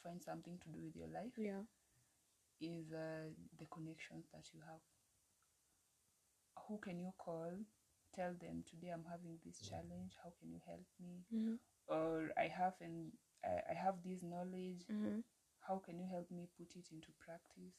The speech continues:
Speaker 1: You know,
Speaker 2: Yeah,
Speaker 1: like,
Speaker 2: yeah.
Speaker 1: with my nursing,
Speaker 2: Mm-hmm.
Speaker 1: I wasn't certif-, uh, registered. I couldn't really practice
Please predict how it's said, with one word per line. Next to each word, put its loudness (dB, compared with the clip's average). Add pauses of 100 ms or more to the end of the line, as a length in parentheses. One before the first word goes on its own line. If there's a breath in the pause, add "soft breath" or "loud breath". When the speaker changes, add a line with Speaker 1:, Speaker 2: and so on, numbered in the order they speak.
Speaker 1:
You 0
know, 4
Speaker 2:
Yeah, -4
Speaker 1:
like, 4
Speaker 2:
yeah. 4
Speaker 1:
with 4
my 0
nursing, 0 (240)
Speaker 2:
Mm-hmm. 4 (1160)
Speaker 1:
I 12
wasn't 10
certif-, 2
uh, 8
registered. -2 (640)
I 4
couldn't 0
really -2 (100)
practice -4